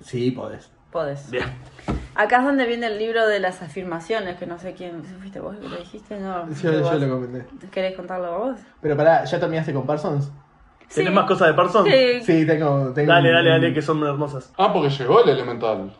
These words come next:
Speaker 1: Sí, <laughs> ya, ya ta-, estaba viniendo, dijo.
Speaker 3: ¿Quién es el elemental?
Speaker 1: Esto decía Parsons, le, a, al tal Crowley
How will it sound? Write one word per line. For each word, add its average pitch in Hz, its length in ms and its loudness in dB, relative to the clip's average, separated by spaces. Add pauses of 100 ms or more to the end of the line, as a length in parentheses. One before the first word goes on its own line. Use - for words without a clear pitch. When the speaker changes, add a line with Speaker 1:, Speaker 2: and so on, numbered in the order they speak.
Speaker 1:
Sí, - 280 4 (280)
<laughs> - 260 -20
ya, 175 320 2
ya 190 180 -4 (160)
ta-, 185 160 4
estaba 208 240 6
viniendo, 175 320 2
dijo. 135 220 -2
Speaker 3:
¿Quién 277 160 0
es 214 100 0
el 165 80 2
elemental? 156 520 2 (220)
Speaker 1:
Esto 190 200 2
decía 185 320 4
Parsons, 170 460 2 (120)
le, 147 300 -8
a, 147 160 0
al 135 260 -2
tal 151 220 0
Crowley 147 500 0